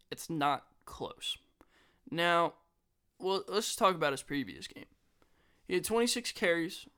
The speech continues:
for two hundred and fifteen yards and two touchdowns last week. It's crazy, 'cause no matter who Derrick Henry plays, he typically runs them over.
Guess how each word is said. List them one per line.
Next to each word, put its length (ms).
for 100
two 220
hundred 220
and 100
fifteen 400
yards 500
and 80
two 160
touchdowns 480
last 240
week. 220
It's 160
crazy, 400
'cause 240
no 100
matter 280
who 200
Derrick 300
Henry 240
plays, 260
he 80
typically 400
runs 240
them 180
over. 300